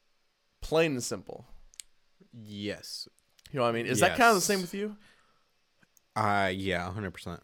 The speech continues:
Speaker 1: Right?
Speaker 2: Mm-hmm.
Speaker 1: Now, like, my two sisters,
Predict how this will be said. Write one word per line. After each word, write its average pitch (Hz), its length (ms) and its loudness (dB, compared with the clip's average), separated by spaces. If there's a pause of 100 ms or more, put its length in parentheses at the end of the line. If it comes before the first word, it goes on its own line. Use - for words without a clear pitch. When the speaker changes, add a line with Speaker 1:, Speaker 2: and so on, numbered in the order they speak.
(200)
Speaker 1:
Right? 113 300 -2 (180)
Speaker 2:
Mm-hmm. 104 260 -6 (440)
Speaker 1:
Now, 139 400 0
like, 127 400 0 (2750)
my 135 200 0
two 185 180 -6
sisters, - 560 -10